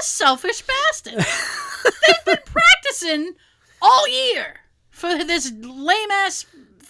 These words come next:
Speaker 1: pageant or whatever it was, the song.
Speaker 2: <laughs>
Speaker 1: And the wife thought it was fine.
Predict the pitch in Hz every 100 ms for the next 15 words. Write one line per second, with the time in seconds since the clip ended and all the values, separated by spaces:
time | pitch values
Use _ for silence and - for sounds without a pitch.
0 | - 285 - - 349 392 294 269 269 285
1 | 359 392 302 269 233 240 226 220 - 359
2 | 349 233 220 - _ - - 123 - -
3 | 165 - - - - 302 302 254 277 508
4 | 554 - 262 240 202 - 277 311 202 165
5 | 208